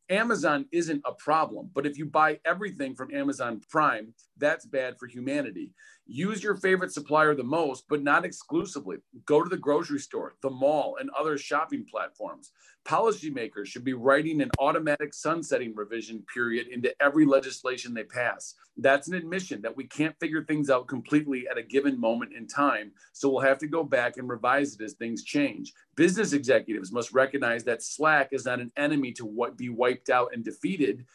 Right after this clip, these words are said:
We need to build in a sense of resilience. Educators have to stop teaching students that reductionism is a necessarily good thing and stop reducing the educational sphere into narrow silos,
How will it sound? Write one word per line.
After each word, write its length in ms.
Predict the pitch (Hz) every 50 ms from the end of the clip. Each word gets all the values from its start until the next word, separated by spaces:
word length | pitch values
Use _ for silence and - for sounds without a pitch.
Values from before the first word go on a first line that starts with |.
| _ _ _
We 120 | - 135
need 180 | 147 170 175 165
to 40 | 165
build 380 | 127 - 147 156 160 160 147
in 100 | 151 143
a 60 | 143 135
sense 300 | - - 131 131 - 131
of 100 | 131 123
resilience. 640 | - - 101 135 160 175 165 127 92 - - - - _ - _ _ _ _ -
Educators 760 | 180 202 202 214 233 185 - 156 131 113 107 104 98 95 -
have 220 | 131 139 160 156
to 80 | - 175
stop 340 | - - 156 147 143 - -
teaching 400 | - 165 180 180 - 160 160 151
students 480 | 147 - - 165 170 160 135 - - -
that 220 | - 131 127 127
reductionism 880 | 131 127 120 - 147 160 - - - 143 127 110 104 98 113 113 113 113 - -
is 140 | - 113
a 40 | 135
necessarily 640 | 131 127 139 139 139 139 131 - 147 143 139 135 135
good 300 | 120 120 - 139 147 143
thing 300 | 143 - - 101 - - - _ _ _ _
and 100 | - 120
stop 360 | - - - 160 165 185 180
reducing 540 | 202 202 156 - 151 160 165 151 - 170 170
the 120 | 151 143 139 139
educational 600 | 143 143 147 143 156 156 151 143 147 139 139 123
sphere 400 | - - - - 165 160 147 127
into 260 | 127 135 139 139 135
narrow 420 | 123 117 123 127 127 127 127 120 117
silos, 640 | 113 - - 131 131 131 127 117 104 78 71 - -